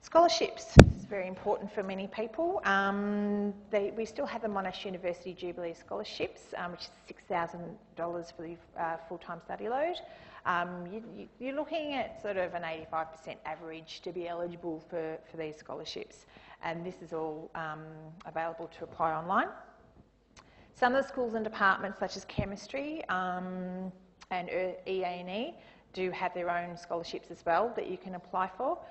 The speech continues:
You can't have a, a Jubilee scholarship and a school department scholarship. It's one or the other.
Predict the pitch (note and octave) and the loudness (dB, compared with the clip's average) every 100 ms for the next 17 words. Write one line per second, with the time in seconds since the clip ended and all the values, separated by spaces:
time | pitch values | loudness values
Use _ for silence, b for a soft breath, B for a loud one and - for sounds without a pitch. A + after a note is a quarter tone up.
0 | B A#3+ A#3+ C4 A#3+ A#3+ A3 G3 F3+ - | B -6 0 2 4 4 6 6 4 2
1 | F3+ F#3+ F#3 F3 - E3+ - F3 - E3 | 2 0 0 -4 -4 -4 -4 -8 -6 -6
2 | E3 D3+ - D3+ - - D3 - - - | -8 -14 -12 -12 -10 -4 -4 -4 -14 -14
3 | - - - - - - - - - - | -16 -14 -12 -12 -12 -16 -18 -12 -12 -8
4 | D3 D3 D3 D#3 D3 | -10 -10 -10 -10 -8